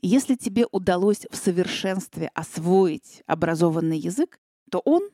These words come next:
этот образованный язык, напишет за тебя и неплохую крепкую прозу, и годную статью, да и стихи осилит. И мне показалось это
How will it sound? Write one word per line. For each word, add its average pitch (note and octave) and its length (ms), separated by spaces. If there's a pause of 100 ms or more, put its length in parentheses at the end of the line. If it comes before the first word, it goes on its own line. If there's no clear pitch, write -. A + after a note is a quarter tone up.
(160)
этот F#3+ 220
образованный F3 560
язык, D#3 400
напишет G#3+ 460
за G#3+ 100
тебя F#3+ 340 (100)
и B3+ 80
неплохую B3+ 680
крепкую E3 480
прозу, C4 480
и - 160
годную E3+ 460
статью, A3+ 640 (320)
да B3+ 120
и B3 220
стихи - 400
осилит. - 600 (640)
И D3 80
мне E3 240
показалось A#3 880
это F#3+ 360